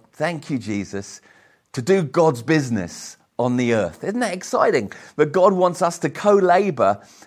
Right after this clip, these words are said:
and do his business on the earth. Now, I love it that Jesus said, using the same word, that he came to do the works of the Father, to destroy the works of the evil one. God wants to use our lives that are now submitted to him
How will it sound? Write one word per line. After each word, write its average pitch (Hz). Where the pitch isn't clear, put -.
and 160
do 202
his 156
business 139
on 135
the 156
earth. -
Now, 165
I 160
love 175
it 143
that 131
Jesus 151
said, 110
using 139
the 127
same 135
word, 127
that 123
he 196
came 147
to 123
do 131
the 127
works 131
of 117
the 120
Father, 131
to 113
destroy 165
the 160
works 123
of 135
the 139
evil 151
one. 90
God 202
wants 180
to 147
use 147
our 175
lives 160
that -
are 127
now 135
submitted 131
to 101
him 92